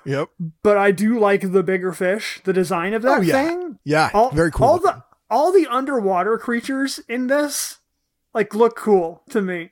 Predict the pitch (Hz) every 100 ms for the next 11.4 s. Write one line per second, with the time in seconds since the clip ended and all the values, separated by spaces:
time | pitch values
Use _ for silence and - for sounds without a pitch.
0 | - 196 220 208 208 196 214 220 202 196
1 | 214 220 214 185 185 190 220 226 208 190
2 | 202 - 190 180 _ - 196 185 190 185
3 | 175 180 170 170 175 170 170 185 - 180
4 | - 175 196 185 196 185 214 202 123 -
5 | _ _ _ _ 190 185 202 208 202 160
6 | 214 - 233 185 185 190 208 175 175 170
7 | 165 131 123 101 - 202 - _ _ _
8 | _ - 175 - 185 202 247 - - 208
9 | 180 147 - - 185 185 - 160 156 151
10 | 156 160 147 - 151 143 147 143 139 135
11 | 123 135 123